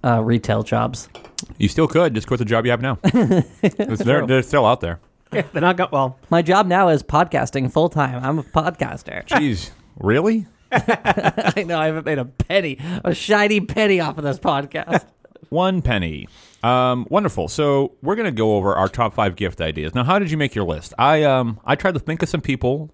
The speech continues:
Speaker 2: that I know as far as, and I tried to identify them as a type of person, and was like, "What type of person, or what gift would be a good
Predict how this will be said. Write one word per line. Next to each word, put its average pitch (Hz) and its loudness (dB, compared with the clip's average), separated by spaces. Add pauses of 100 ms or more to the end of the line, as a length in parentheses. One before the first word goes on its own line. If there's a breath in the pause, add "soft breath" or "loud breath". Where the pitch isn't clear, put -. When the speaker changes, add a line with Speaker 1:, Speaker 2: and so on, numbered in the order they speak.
(140)
Speaker 2:
that 113 2
I 104 2
know 98 0
as 104 -6
far 104 4
as, 95 2
and 104 -4
I 101 -2
tried 123 -2
to 120 2
identify 107 0
them 95 0
as 117 -2
a 98 -2
type - -4
of 107 -6
person, 82 -8 (420 soft breath)
and 107 0
was 104 -4
like, 95 -2
"What 214 -2 (260)
type 160 -2
of 127 -2
person, 78 -4 (360)
or 131 4
what 196 2
gift 143 0
would 110 -2
be 98 0
a 90 -2
good 92 -4